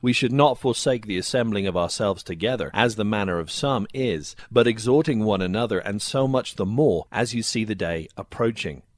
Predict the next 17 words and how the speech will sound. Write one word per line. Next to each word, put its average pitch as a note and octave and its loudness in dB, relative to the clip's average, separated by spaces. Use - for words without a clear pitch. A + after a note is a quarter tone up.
The B2+ 0
day D3 8
in C#3 2
this A2+ 0
passage A#2+ -2
is G#2 -4
the G#2+ -2
return G#2+ -2
of F#2+ -4
Jesus F2+ -6
Christ, A2+ -6
and F2+ -6
we G#2 -2
should G#2 -4
not A#2+ 0
forsake G#2+ -4
fellowship B2+ 0